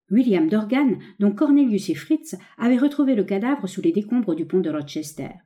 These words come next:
et dont lui, Baruch, avait touché l'héritage presque entier, après un retentissant procès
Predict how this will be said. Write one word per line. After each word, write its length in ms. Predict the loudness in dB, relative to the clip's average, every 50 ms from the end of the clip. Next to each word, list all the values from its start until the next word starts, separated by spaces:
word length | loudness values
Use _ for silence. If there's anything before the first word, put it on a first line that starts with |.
| _ _ _ _ _ _ _ _
et 100 | -4 0
dont 180 | 2 2 2 4
lui, 220 | 2 2 2 2
Baruch, 480 | 0 -2 -2 0 0 -2 -2 -2 -20 _ _ _ -20 -12 -6
avait 220 | -2 0 0 0
touché 320 | 0 -2 -2 0 0 -2 0
l'héritage 520 | 0 0 0 -2 -2 -2 -4 -4 -6 -4
presque 280 | -6 -6 -6 -2 0 0
entier, 460 | 0 0 0 -6 -8 -8 -8 -8 _ _ _ _ _ _ _ _ _
après 300 | -10 -10 -6 0 0 0
un 100 | 2 2
retentissant 520 | 0 0 0 -2 -4 -4 -4 -2 -2 -2 -2
procès 500 | 0 -4 -8 -8 -6 -10 -10 -10 -12